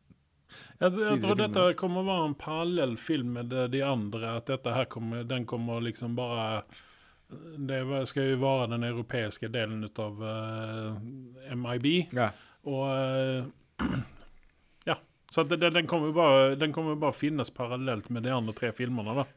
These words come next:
Speaker 2: Ja, så fint at vi bruker, eh, amerikanske skuespillere på den europeiske delen når, eh, <laughs> halve Hollywood er stappa av britere, for eksempel.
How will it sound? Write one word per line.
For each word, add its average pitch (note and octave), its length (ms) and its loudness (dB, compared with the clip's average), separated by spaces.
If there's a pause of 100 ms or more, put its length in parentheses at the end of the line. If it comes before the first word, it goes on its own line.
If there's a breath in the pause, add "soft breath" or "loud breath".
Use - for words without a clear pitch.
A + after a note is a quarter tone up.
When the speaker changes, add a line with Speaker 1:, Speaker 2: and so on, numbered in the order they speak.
Speaker 2:
Ja, F3+ 100 4
så A3 220 -2
fint E3+ 480 0
at F3 80 -6
vi F#3 160 2
bruker, D3 720 2
eh, D3+ 400 4
amerikanske C#3 560 0
skuespillere G#2+ 640 0
på B2 80 -4
den B2 160 0
europeiske A#2 480 0
delen A#2 320 2
når, B2 300 2
eh, A#2+ 180 0 (360)
<laughs> G#3 520 0
halve B2 240 6
Hollywood A2 360 2
er A#2+ 80 2
stappa A2+ 360 -2
av A2 160 -6
britere, A#2+ 400 -2
for E3 80 2
eksempel. G3+ 320 -2